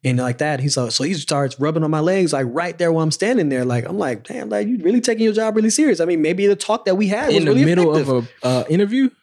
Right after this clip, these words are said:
Speaker 1: Yeah, yeah. Well, I'm standing on the side before we get
Speaker 2: Okay.
Speaker 1: to the seated press conference. So I'm just talking to people over here, and he's like, "Well, you know, if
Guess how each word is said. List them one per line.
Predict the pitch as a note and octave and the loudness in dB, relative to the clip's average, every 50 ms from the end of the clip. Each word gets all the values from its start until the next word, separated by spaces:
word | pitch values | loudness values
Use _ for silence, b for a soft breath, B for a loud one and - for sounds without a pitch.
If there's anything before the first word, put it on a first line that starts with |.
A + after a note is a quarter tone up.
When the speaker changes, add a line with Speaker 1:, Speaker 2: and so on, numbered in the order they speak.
| _ _ _ _ | _ _ _ _
Speaker 1:
Yeah, | F#3 A#3 C#4+ D4+ | 0 0 0 0
yeah. | C#4 C#4+ C#4+ A#3+ E3+ | 0 -2 -2 -4 -2
Well, | D3+ E3 G3+ | -2 -2 -2
I'm | A#3 C4 | -2 -2
standing | - - C4 B3 A#3+ A#3 A3 | -2 -2 -2 0 0 0 0
on | G3+ F3 | -2 -2
the | |
side | D3+ - - G#3+ G#3+ G3 E3+ D3 C3+ C#3 D3 | -4 -4 -2 -2 0 -2 -2 -4 -6 -8 -12
before | D3 - - F#3 - | -6 0 2 2 2
we | D#3 D3 | 2 2
get | B2+ - | 0 0
Speaker 2:
Okay. | - B2+ | 0 0
Speaker 1:
to | F3 | -2
the | E3+ D3 C3+ - - - | -4 -4 -6 -10 -10 -8
seated | - - - - A#3+ - G#3 - - | -6 -2 0 2 2 2 0 -2 -4
press | - D3+ C3+ - | -6 -8 -8 -8
conference. | - D3 B2+ A#2 - - A2+ A2 - | -6 -8 -8 -8 -8 -12 -12 -8 -6
So | - D3 | -4 -2
I'm | D#3+ D#3+ | -2 -2
just | - - - | -4 -4 -4
talking | - D#3+ D3+ D#3 D3 - D3 | -4 -2 -2 -2 -2 -4 -6
to | C#3 | -6
people | - D#3+ C#3+ C#3 C3 | -4 -4 -4 -2 -2
over | B2+ A#2 C3 | -2 0 0
here, | C3 E3 F#3 E3 C#3+ | 0 0 0 0 0
and | C3 | 0
he's | C#3+ D3 C#3+ | 0 -2 0
like, | C#3 B2 A#2+ | -2 -2 0
"Well, | C3 C3 C3 B2+ B2 B2 B B B B B B B B B B - | 0 2 2 0 0 -2 B B B B B B B B B B -4
you | C#3+ | -2
know, | C#3 C#3 C3+ C3+ | 0 0 0 0
if | C3+ C3 B2 | -2 -4 -6